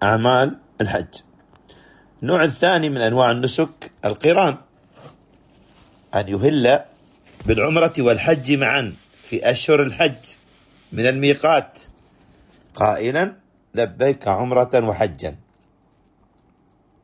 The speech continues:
فإذا وصل مكة طاف طواف القدوم بالبيت وسعى للحج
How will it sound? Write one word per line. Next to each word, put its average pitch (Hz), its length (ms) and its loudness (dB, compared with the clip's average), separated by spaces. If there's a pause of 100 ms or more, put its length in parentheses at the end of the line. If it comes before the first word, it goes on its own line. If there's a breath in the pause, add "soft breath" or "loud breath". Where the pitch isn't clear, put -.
(800)
فإذا 120 320 2
وصل 127 420 2
مكة 170 480 -2 (840)
طاف 120 320 2 (260)
طواف 104 300 0
القدوم 101 500 -6
بالبيت 113 520 -2 (840)
وسعى 113 540 -2
للحج 98 500 -4